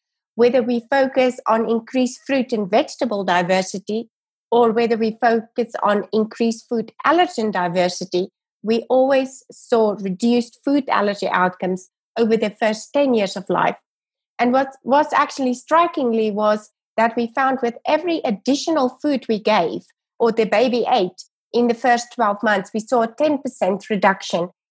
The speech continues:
in food allergy outcomes over the first ten years of life. And with every additional food allergen given in the first year of life, we saw a thirty percent decrease odds of developing food allergies over the first year of life.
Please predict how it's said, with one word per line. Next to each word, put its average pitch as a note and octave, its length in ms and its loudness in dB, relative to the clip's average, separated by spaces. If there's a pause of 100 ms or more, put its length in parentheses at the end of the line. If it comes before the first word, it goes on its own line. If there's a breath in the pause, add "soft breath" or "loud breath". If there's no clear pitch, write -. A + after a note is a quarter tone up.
(100)
in G#3+ 140 0
food B3 320 -2
allergy G#3 380 0
outcomes G3 500 -2
over G3 180 -8
the F#3+ 220 -8
first G#3 260 0
ten G#3 180 -2
years F#3+ 240 -4
of F#3+ 140 -8
life. F#3+ 300 2 (500)
And A#3 220 2
with A#3+ 220 0
every C#4 340 0
additional A#3+ 540 0
food A#3+ 340 -6 (160)
allergen A#3+ 580 0
given F3 400 0 (320)
in A#3 140 2
the G#3+ 80 0
first G#3 400 -2
year G3 160 -2
of F#3+ 140 -10
life, F3 340 0 (240)
we A3 80 2
saw A3+ 340 0
a G#3+ 160 -4 (220)
thirty E4 300 2
percent F3+ 560 -4 (300)
decrease G3 640 -2
odds - 380 0 (240)
of G#3 200 0
developing G3 520 -2
food G#3 280 -6
allergies F3+ 500 -4
over F3+ 160 0
the F#3 100 -6
first F#3+ 340 -2 (280)
year G3 240 2
of F#3+ 140 -4
life. E3+ 240 0